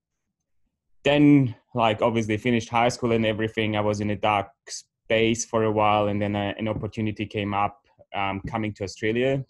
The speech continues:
to do university here, which I pretty much took straight away. Then I came to Adelaide, finished university within four years, got a job offer on the Gold Coast, moved there,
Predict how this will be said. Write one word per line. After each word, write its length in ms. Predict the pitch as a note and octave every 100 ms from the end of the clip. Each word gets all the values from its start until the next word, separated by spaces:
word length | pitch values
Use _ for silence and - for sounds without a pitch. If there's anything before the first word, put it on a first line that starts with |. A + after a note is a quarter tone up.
| _
to 80 | G#2+
do 120 | G#2+
university 800 | G2+ G2 G2+ G2 G2+ F#2 F2+ F#2+
here, 340 | G#2 B2+ C#3+ _ _ _ _ _ _ _
which 460 | G#2+ A#2+ - - -
I 320 | A2 A2+ A2+ G#2+
pretty 180 | B2+ A2+
much 240 | A2 -
took 180 | - G#2+
straight 300 | - A2 G2+
away. 480 | G2 G#2 B2 C#3 B2 _ - -
Then 220 | G#2 G#2
I 560 | G2 G2+ G2+ G#2 G2+ F#2+ - -
came 180 | A#2+ G#2
to 120 | A2
Adelaide, 640 | G#2 A2 G#2+ G#2+ G#2+ G#2+
finished 400 | - A2 G#2+ -
university 840 | G#2 G2+ G#2+ G#2 G#2 - G#2 G2+ G2+
within 320 | G#2 - G#2
four 240 | - G#2+
years, 760 | G#2 A2 G#2+ G#2+ G#2+ - - - _ _ _ _ -
got 100 | G#2+
a 60 | G#2
job 240 | A2+ G#2+
offer 240 | G#2+ G2 A2
on 160 | G#2
the 60 | G2+
Gold 340 | F#2 A2+ A2
Coast, 460 | - A2 G#2+ G#2+ - -
moved 320 | G#2 G#2+ G#2 -
there, 520 | A2 A2 A2 A2+